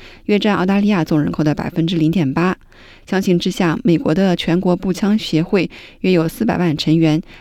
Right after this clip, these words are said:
约占美国人口的百分之一点一。报告中说，从人口比例而言，澳大利亚拥枪游说团体的规模和资金与美国的全国步枪协会相当。澳大利亚民航安全局将从今年七月起开始建立无人机操作执照的认证系统，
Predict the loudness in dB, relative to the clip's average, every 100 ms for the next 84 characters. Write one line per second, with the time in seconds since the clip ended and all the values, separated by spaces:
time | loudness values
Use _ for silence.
0 | -4 -2 2 0 0 0 0 0 -2 -2
1 | -4 -2 -4 -4 -2 -2 0 0 0 0
2 | 0 -2 -12 -20 -20 -20 -20 -16 -6 -2
3 | 0 2 2 2 0 -2 -8 -14 0 2
4 | 4 2 2 2 0 2 2 2 2 -2
5 | -6 -2 2 2 2 2 2 2 2 2
6 | 2 2 0 0 -2 -2 0 -2 0 0
7 | 2 2 2 -2 -4 -2 0 0 -2 -12
8 | 0 2 4 2 0 0 0 0 -2 0
9 | 0 -2 -2 -2 -2 -4 -4 -2 -2 0
10 | 0 -2 -10 -20 -20 -20 _ _ _ _
11 | -4 0 4 4 2 2 0 0 0 2
12 | 0 2 0 2 0 2 0 0 -2 0
13 | 0 0 0 -2 2 2 2 -2 -8 -4
14 | -4 -4 -4 -2 2 4 2 0 0 2
15 | 0 -2 -4 -4 -4 -2 0 -2 -2 -8
16 | -2 -2 0 0 0 0 0 0 -2 -2
17 | -4